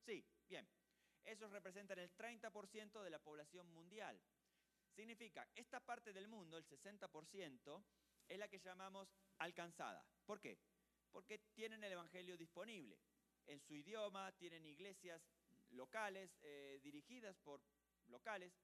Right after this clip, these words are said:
Por ejemplo, México es un país alcanzado. Argentina es un país alcanzado. ¿Significa que todos son cristianos? No, claro que no. Hay muchas personas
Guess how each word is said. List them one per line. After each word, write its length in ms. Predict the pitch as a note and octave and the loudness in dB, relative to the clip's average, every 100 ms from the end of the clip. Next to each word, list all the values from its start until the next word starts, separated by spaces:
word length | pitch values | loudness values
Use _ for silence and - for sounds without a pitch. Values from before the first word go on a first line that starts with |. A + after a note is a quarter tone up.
| _ | _
Por 100 | F3+ | -4
ejemplo, 380 | G3 F3+ B2 A2 | -2 -2 -2 -6
México 580 | D#3 A3 G#3+ G3+ A#3+ B3 - - - _ - _ _ | -2 -2 -4 0 0 0 -8 -20 -20 _ -20 _ _
es 100 | D#3 F3+ | -12 -8
un 80 | |
país 280 | G3+ F#3 G3 - - - | -4 -4 -6 -12 -16 -12
alcanzado. 560 | G3+ B3 B3 C4 C3+ - _ _ _ _ - | -8 -8 -4 -4 -4 -8 _ _ _ _ -4
Argentina 560 | D#3 F3+ F#3+ C4+ C4 | -2 -2 -4 -4 -2
es 100 | A#3 | -2
un 100 | F3+ | 0
país 240 | D#3 E3 E3 | 4 4 4
alcanzado. 640 | E3 F3 F3+ C4+ F3+ F#2+ - - - | -2 -4 0 4 4 2 -8 -20 -10
¿Significa 480 | G3 G#3+ A3 C#4+ A3+ | -6 -4 -4 -4 -2
que 120 | G3+ | -2
todos 240 | B3 B3 | 0 0
son 160 | A#3 G#3+ | -2 -6
cristianos? 580 | G3+ G3 C#4 C4 F#3 B2 - - _ _ _ _ _ - | -6 -2 0 2 0 -4 -12 -20 _ _ _ _ _ -14
No, 280 | F#3 G3 B2+ - | 0 2 2 -4
claro 240 | - C4 C4 | 2 2 4
que 120 | F3+ | 2
no. 220 | C#3 G#2 - | -2 -6 -6
Hay 120 | D3 E3+ | -4 -4
muchas 320 | G#3 A#3 A3 | -4 -4 -4
personas 420 | G3 F#3 E3+ | -6 -6 -8